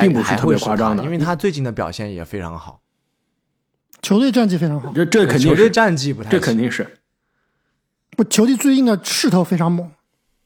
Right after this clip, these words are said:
Speaker 3: 一波连胜，而且打的都是一些比较难的队，含金量很高。
Speaker 1: 对，但是库里呢，是刚刚啊，上个赛季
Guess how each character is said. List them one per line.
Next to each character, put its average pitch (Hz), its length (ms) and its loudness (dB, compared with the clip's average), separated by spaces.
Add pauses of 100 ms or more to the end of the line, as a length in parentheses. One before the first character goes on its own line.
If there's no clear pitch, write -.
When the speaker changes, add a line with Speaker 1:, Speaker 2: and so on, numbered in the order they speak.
(640)
Speaker 3:
一 226 100 2
波 233 160 4
连 190 200 2
胜， 214 120 2
而 175 100 2
且 202 40 2
打 185 200 -4
的 180 60 0
都 202 140 2
是 196 100 0
一 175 40 2
些 196 100 2
比 175 100 -2
较 170 100 2
难 156 140 0
的 170 80 2
队， 180 200 -2 (380)
含 196 220 2
金 240 120 4
量 240 120 2
很 160 140 0
高。 160 300 -4 (180)
Speaker 1:
对， - 320 0 (640)
但 247 140 4
是 240 100 4
库 262 260 2
里 156 180 4
呢， 151 180 2
是 151 120 4
刚 180 240 4
刚 196 160 4
啊， 147 220 0
上 170 160 2
个 151 80 2
赛 143 160 2
季 123 260 0